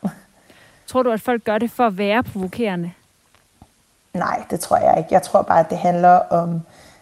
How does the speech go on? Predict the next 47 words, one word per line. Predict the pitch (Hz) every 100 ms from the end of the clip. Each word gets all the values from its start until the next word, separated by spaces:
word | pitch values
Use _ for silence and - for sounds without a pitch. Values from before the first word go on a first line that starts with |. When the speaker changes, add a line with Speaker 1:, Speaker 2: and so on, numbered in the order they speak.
| _
Speaker 2:
altså, | 180 170 160 - - _ -
den | 190
måde, | 180 180
vores, | 175 175 175 - -
vores | 180
sprog | - - 202 - -
nogle | 185 180
gange, | 180
at | 180
man | 175
ikke | 180 180
altid | 180 -
er | 190 175
vildt | 180 - -
reflekteret | 185 - 165 - 180
om, | 190
hvordan | 180 175
man | 180 180
bruger | 180 180
det. | 196
Altså, | 202 170 185 165 - - - -
jeg | 202
prøver | 196 196
for | 180
eksempel | 180 - 170 165
selv | 208 175
at | -
øve | 185 190
mig | 185 175
i | 180
ikke | 185 185
at |
sige, | - 202 180 180 170 - - - -
"Uh, | 254
jeg | 214
føler | 196 175
mig | 180
stresset | 180 175 175 180 202
i |
dag," | 175 170 -
hvis | 180 -
det | 180
ikke | 165
er, | 180
fordi | 185 180
jeg | 175 170 - -
faktisk | - 175 170 185 165